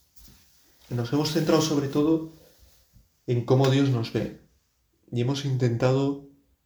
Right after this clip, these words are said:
pues, dejar claro que ese que Dios nos vea no es algo negativo, ¿no?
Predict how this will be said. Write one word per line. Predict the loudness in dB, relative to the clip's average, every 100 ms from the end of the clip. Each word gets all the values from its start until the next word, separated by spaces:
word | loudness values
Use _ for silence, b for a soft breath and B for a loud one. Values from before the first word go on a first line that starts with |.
| _ _ _ _ _ -2
pues, | 0 0
dejar | 0 -2
claro | 0 2 2
que | 0
ese | -4 -4
que | -2
Dios | 0 0
nos | 0 -2 0
vea | -2 0
no | -2
es | -2
algo | -2 0 0 0
negativo, | -2 -2 -4 -4 -6 -6
¿no? | -10 -16